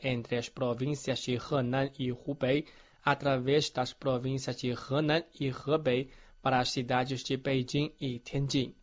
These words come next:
Este canal tem mil e quatrocentos e trinta e dois quilômetros de extensão e recebeu um investimento de duzentos e um vírgula dois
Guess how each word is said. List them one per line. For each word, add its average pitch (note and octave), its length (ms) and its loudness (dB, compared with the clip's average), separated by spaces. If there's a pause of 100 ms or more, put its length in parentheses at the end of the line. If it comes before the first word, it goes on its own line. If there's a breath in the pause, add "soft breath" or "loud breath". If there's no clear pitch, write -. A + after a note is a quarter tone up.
(560)
Este G3+ 300 2
canal F3+ 500 4
tem D#3+ 240 2
mil D3+ 640 4
e E3+ 80 2
quatrocentos C3 920 0
e C#3 120 0
trinta C3 440 0
e B2 40 0
dois D3 380 6
quilômetros E3 680 4
de - 200 -2
extensão D3+ 720 2 (380 loud breath)
e F3+ 100 8
recebeu D#3+ 800 8
um D#3 220 2
investimento C#3+ 920 2
de C#3 200 -2
duzentos D3+ 720 2
e C3+ 100 2 (140)
um F3+ 180 4
vírgula C3+ 460 0
dois C3 400 0